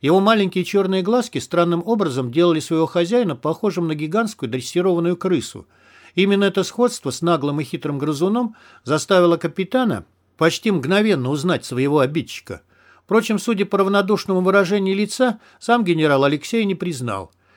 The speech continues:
Или считал это такой мелочью, о которой даже не стоило вспоминать. В памяти всплыла и фамилия этого генерала — Решетников, генерал-майор Решетников.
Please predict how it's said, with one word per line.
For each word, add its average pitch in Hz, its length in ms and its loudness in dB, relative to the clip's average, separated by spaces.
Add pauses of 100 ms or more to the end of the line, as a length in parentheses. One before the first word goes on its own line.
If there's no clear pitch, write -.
Или 233 180 2
считал 226 420 2
это 180 160 -2
такой 202 340 0
мелочью, 135 440 -2
о 127 40 -6
которой 175 340 0
даже 156 280 0
не 165 100 0
стоило 139 340 -2
вспоминать. 131 640 -6 (680)
В - 80 -20
памяти 226 380 4
всплыла 170 420 2
и 202 60 4
фамилия 208 460 0
этого 127 220 -2
генерала — 127 600 -2 (180)
Решетников, 170 840 -4 (240)
генерал-майор 160 840 0
Решетников. 113 880 -8